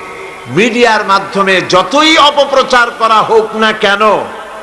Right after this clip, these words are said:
পৃথিবীর মানুষের শান্তির নিরাপত্তার জায়গা এখনো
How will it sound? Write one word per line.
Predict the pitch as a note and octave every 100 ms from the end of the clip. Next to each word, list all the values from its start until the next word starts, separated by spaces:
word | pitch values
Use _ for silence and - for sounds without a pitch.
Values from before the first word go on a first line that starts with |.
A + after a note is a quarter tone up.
| - - -
পৃথিবীর | D3+ F3+ F#3+ F#3+ F#3 F3
মানুষের | D#3+ F3 F#3+ - F3+ E3+ D#3
শান্তির | - F3 F3+ E3 F3+ F3 D#3
নিরাপত্তার | D#3+ E3+ E3 E3 D#3+ E3 D#3 D3
জায়গা | D3 D3+ D3+ C3+ C#3+
এখনো | C#3 D3+ F#3+ C4 E3+ C#3+ A2